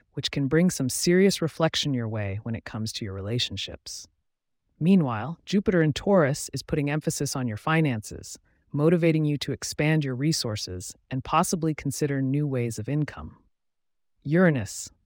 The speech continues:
the modern ruler of Aquarius, is offering up unexpected turns and breakthrough ideas. It's a cosmic invitation to reinvent parts of your life that feel stagnant.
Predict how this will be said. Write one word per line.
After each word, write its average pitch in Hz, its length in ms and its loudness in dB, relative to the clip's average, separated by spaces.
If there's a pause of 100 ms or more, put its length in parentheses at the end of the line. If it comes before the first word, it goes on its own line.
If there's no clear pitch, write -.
the 139 60 -4
modern 151 420 4
ruler 147 360 0
of 117 100 -6
Aquarius, 131 800 0 (420)
is 165 120 0
offering 185 360 4
up 175 200 2
unexpected 175 680 2
turns 175 460 2
and 123 120 0
breakthrough 135 440 -2
ideas. 110 640 -6 (400)
It's - 100 -14
a 120 60 -4
cosmic 185 520 4
invitation 165 720 0
to - 140 -8
reinvent 151 640 0
parts - 280 -2
of 131 120 -8
your 123 100 -4
life 131 480 -2
that - 140 -10
feel 123 220 -6
stagnant. 113 760 -8